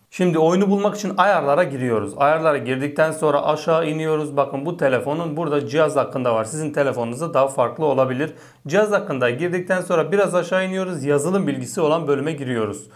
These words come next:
Yazılım bilgisi olan bölüme girdikten sonra alttakiler şu an sansürlü görünüyor ama bize en üstteki lazım. Android sürümü yazan yer lazım. Diğerlerini,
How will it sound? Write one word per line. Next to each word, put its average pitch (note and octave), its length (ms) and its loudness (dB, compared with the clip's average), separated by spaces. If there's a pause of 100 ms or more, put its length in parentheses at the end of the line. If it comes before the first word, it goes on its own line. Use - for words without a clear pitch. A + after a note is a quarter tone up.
(240)
Yazılım F3 340 2
bilgisi C#3+ 320 -4
olan B2 280 0
bölüme D3+ 260 0
girdikten E3+ 600 -2
sonra F3 800 0 (840)
alttakiler F#3+ 640 2
şu G3 180 -2
an E3 100 2
sansürlü E3+ 500 -2
görünüyor D#3 280 2
ama F#3 280 0
bize G#3+ 200 2
en A3 200 2
üstteki D#3+ 400 -2
lazım. B2 320 0
Android D#3 540 2
sürümü D#3 500 -2
yazan D#3+ 340 0
yer D#3 280 0
lazım. B2+ 360 -2
Diğerlerini, C#3+ 600 -4